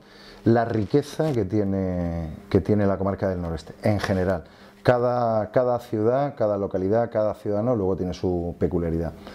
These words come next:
En el caso mío, por representar a un medio de comunicación, pues hombre, no puedo menos que,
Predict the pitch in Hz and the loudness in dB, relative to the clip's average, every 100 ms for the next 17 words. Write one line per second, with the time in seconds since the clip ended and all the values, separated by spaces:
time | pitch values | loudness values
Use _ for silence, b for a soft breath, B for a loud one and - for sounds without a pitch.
0 | B B B B - 107 104 98 - 135 | B B B B 0 2 2 0 2 2
1 | - - 127 123 120 117 113 123 131 123 | 2 0 2 4 2 2 0 0 0 -2
2 | 123 101 92 90 - - 85 - 85 - | -2 -6 -6 -10 -14 -14 -10 -10 -10 -10
3 | - - - 90 87 90 90 104 95 101 | -8 -8 0 2 2 2 2 2 2 2
4 | 101 101 95 95 90 87 - 120 113 - | 2 0 -2 -2 -2 -4 0 0 0 -4
5 | B B B B B 101 107 104 92 101 | B B B B B 2 4 2 2 2
6 | 98 107 107 110 110 104 107 113 - 127 | 2 0 2 2 0 0 -2 -4 -4 0
7 | 120 123 | 0 -2